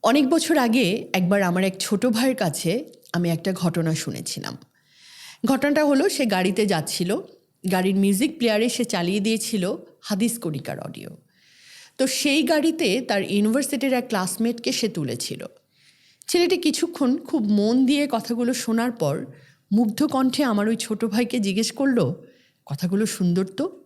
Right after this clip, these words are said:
কার কথা?" আমার সেই ছোট ভাই তখন বেশ অবাক হয়েছিল। সে ভেবেছিল, হাদিসের কথা জানে না, বাঙালি মুসলমান ঘরের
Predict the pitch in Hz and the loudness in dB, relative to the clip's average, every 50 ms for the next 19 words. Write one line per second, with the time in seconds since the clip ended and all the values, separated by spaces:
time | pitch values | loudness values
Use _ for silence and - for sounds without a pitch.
0 | _ _ - - - 202 175 - 160 143 - 147 165 277 - - _ _ _ _ | _ _ -12 -10 -10 -8 -4 -2 -4 -2 0 -2 -4 -4 -6 -12 _ _ _ _
1 | _ _ _ _ _ _ _ _ _ _ _ - - 254 302 339 330 - 359 339 | _ _ _ _ _ _ _ _ _ _ _ -10 -4 0 0 0 2 2 0 2
2 | - 302 277 330 330 294 302 285 302 311 302 247 - 254 247 240 202 226 262 294 | 2 0 0 0 0 2 2 0 0 0 -2 -2 0 2 2 2 2 2 0 0
3 | - - 175 156 131 123 - - 151 - - - - - 113 - - - - _ | 0 0 0 0 -2 -4 -4 -6 -8 -8 -8 -8 -10 -10 -10 -12 -14 -16 -18 _
4 | _ _ _ _ _ _ _ _ _ - - - 330 311 247 302 294 311 302 - | _ _ _ _ _ _ _ _ _ -10 -4 -2 0 0 2 2 2 0 0 0
5 | - 320 277 285 294 277 269 269 - - - - - - 160 156 160 170 214 233 | 0 0 2 2 2 2 2 0 -2 -8 -16 -16 -10 -4 -2 -2 0 0 -2 -2
6 | - 370 359 - 330 302 302 - 311 302 262 269 247 254 247 240 247 233 226 226 | -2 -4 -4 -2 -2 -2 0 0 0 2 4 4 4 2 2 2 2 2 2 2
7 | 226 220 196 175 170 165 170 202 247 277 302 285 262 240 240 - 247 240 233 220 | 0 0 0 0 0 0 0 0 0 2 2 2 2 0 0 0 0 0 2 2
8 | 226 220 - 202 196 202 | 0 -2 -2 -2 -2 -2